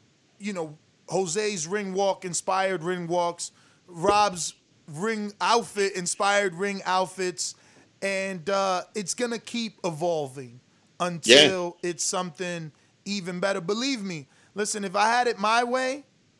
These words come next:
Speaker 1: if I had it my way, I had already asked three people to, like, go in with me and, and, and have,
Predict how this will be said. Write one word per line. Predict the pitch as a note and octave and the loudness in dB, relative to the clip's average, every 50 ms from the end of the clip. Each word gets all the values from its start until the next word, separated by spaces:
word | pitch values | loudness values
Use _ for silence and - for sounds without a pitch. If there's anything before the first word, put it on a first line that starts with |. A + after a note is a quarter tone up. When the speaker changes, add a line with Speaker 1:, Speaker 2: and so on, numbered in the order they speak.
| _ - | _ -20
Speaker 1:
if | D3 C3 | -8 -4
I | F#3 G#3+ A#3 | -2 0 2
had | A#3+ A3+ A3 | 2 2 2
it | G#3+ G3 F#3+ | 0 -2 -2
my | G3+ G3+ G3+ | -2 -2 0
way, | F#3+ F#3+ F#3 F#3 | 0 0 0 2
I | G3 G3+ | 2 2
had | G3+ A3 A3 A3 | 2 2 2 2
already | G#3+ G3+ G3 G3+ G3+ G3 F#3+ F#3 | 0 -2 -2 -4 -4 -4 -4 -2
asked | F#3 F3+ E3+ E3 D#3 - - - | -2 -2 -2 -2 -4 -10 -12 -10
three | F#3 F3+ F#3 E3+ | -8 -8 -8 -10
people | - - F3 D#3+ D#3 C#3 D3 D3 C#3 C3+ C3+ _ _ _ _ _ _ _ _ _ _ - | -10 -10 -10 -10 -10 -12 -14 -14 -14 -14 -16 _ _ _ _ _ _ _ _ _ _ -10
to, | - F3 | -8 -4
like, | E3+ E3 D#3+ C#3+ B2+ B2+ | -2 -2 -4 -4 -6 -4
go | E3+ F3+ F#3 F#3+ F#3+ | -2 0 0 0 -2
in | G3 F#3+ F#3 | -4 -4 -2
with | F#3 F#3+ F#3 | -4 -4 -4
me | F3+ F#3 G3 G3 G3+ G#3 - _ _ _ _ _ - | -4 -8 -8 -6 -8 -10 -12 _ _ _ _ _ -14
and, | - D3+ D3+ D3 | -12 -10 -10 -10
and, | C#3 D3 D3+ - | -10 -12 -12 -12
and | E3+ D#3 D3+ D3 | -12 -12 -10 -10
have, | C#3 D#3 E3 D#3+ D#3 D#3+ D#3 D3+ C#3 C#3+ | -6 -4 -2 -2 -2 -2 -4 -6 -8 -12